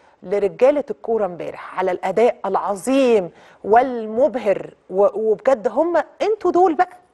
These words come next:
انتوا الفريق ده، انتوا الفريق ده اللي احنا بنستناه بالتأكيد، واللي احنا لما بنزعل،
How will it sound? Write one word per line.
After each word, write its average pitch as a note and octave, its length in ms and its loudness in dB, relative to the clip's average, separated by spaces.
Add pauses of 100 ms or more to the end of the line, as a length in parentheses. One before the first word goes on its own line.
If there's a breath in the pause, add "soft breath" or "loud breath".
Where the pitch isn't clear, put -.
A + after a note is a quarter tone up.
(180)
انتوا G4+ 280 0
الفريق D4+ 380 0
ده، C#4+ 140 -2 (580 soft breath)
انتوا E4+ 280 -2
الفريق C4 320 0
ده B3 140 0
اللي C4+ 140 0
احنا C4+ 220 -6
بنستناه G#3+ 580 0
بالتأكيد، A#3 600 -4
واللي A#3+ 180 2
احنا C#4 280 -2 (300 loud breath)
لما C4+ 280 2
بنزعل، F4+ 540 0